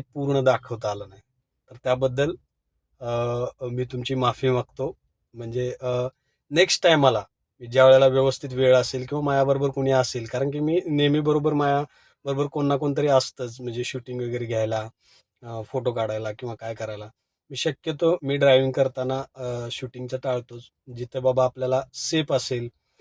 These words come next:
थांबून शूटिंग घेता येत असेल किंवा काय अडचण नसेल, त्यावेळेलाच मी घेतो, नाहीतर अन्यथा घेत नाही. तर बऱ्याच गोष्टी दाखवायच्या असतात, तर कधी कधी राहून जातात.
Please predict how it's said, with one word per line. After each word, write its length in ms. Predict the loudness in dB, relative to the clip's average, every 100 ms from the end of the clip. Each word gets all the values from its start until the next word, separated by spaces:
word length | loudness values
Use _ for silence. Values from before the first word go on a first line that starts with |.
| _ _ -10
थांबून 400 | -4 0 2 0 -4
शूटिंग 320 | -12 -8 -4
घेता 240 | -4 -4
येत 140 | -6 -6
असेल 340 | -10 -10 -14 -18 _ _ _ _ _ _ _ _
किंवा 140 | -4
काय 180 | 2 4
अडचण 300 | 4 2 -2
नसेल, 420 | -2 -4 -8 -14 -16 -2
त्यावेळेलाच 480 | 2 4 4 2
मी 120 | -2 -2
घेतो, 300 | -2 -4 -10
नाहीतर 260 | -10 -10 -12 _ _ _
अन्यथा 260 | -14 -8 -8
घेत 340 | -4 -4 -6
नाही. 240 | -16 -16 -20 _ _ _ -4
तर 40 |
बऱ्याच 320 | 4 6 6
गोष्टी 280 | 2 -4 0
दाखवायच्या 540 | 0 0 -2 -2 2
असतात, 220 | 0 -2 -12
तर 40 | -12
कधी 160 | -10
कधी 200 | -8 -2
राहून 260 | 0 0 0
जातात. 280 | -2 -4